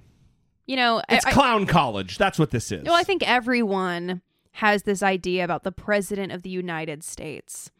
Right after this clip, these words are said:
Speaker 1: and that the office should be respected and that the person in the office should be respected regardless of party affiliation. However, that is very difficult when we're in a very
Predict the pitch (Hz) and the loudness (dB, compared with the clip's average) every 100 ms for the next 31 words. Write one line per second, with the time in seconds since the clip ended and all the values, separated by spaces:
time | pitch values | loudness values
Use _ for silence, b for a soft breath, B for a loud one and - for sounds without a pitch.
0 | _ _ - 185 180 170 170 - 180 - | _ _ -8 -4 -2 -4 -6 -6 -6 -6
1 | 180 - 185 185 190 - 185 180 175 - | -6 -2 -2 -2 -6 -6 -4 -4 -4 -8
2 | 165 - - 78 - - - 196 - 196 | -10 -12 -10 -10 -10 -12 -8 -4 -4 -4
3 | 208 202 208 - 202 190 185 175 - - | -2 -2 -4 -4 -4 -2 -2 -2 -4 -10
4 | 185 170 160 175 - - - 160 170 175 | -6 -6 -6 -8 -6 -6 -6 -8 -6 0
5 | 196 196 196 - 175 165 - 190 175 170 | 0 0 -4 -4 -6 -6 -4 -2 -2 -4
6 | 165 147 143 139 - 147 139 160 b b | -6 -8 -8 -10 -12 -12 -12 -16 b b
7 | b b b b b b b _ _ _ | b b b b b b b _ _ _
8 | - - 254 254 254 220 196 180 - _ | -8 2 4 4 4 2 2 0 -4 _
9 | 190 233 240 233 196 240 330 330 285 202 | 0 2 4 0 0 2 2 2 0 -2
10 | 226 226 220 - 151 - - - 202 220 | -2 -2 -2 -6 -8 -8 -12 -10 -4 -2
11 | 214 214 208 214 190 247 269 262 247 | 2 2 2 0 2 2 4 2 0